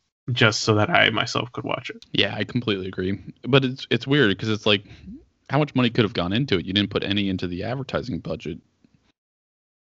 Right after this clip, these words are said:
Speaker 1: Well, I think it's kinda like a sacrifice then of, like, how much are you going to invest into it at, during, like, the covid times? Like,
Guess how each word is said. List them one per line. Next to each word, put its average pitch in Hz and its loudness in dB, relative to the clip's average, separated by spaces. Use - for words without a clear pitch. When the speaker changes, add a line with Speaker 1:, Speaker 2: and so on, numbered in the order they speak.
Speaker 1:
Well, 190 10
I 160 8
think 180 2
it's - 4
kinda 214 6
like 170 4
a 131 6
sacrifice 131 4
then 113 2
of, 110 2
like, 110 0
how - 4
much 131 2
are 113 8
you 123 8
going 139 6
to 143 6
invest 143 6
into 147 0
it 160 0
at, 110 4
during, 117 8
like, 110 2
the 117 2
covid 117 2
times? 139 4
Like, 113 4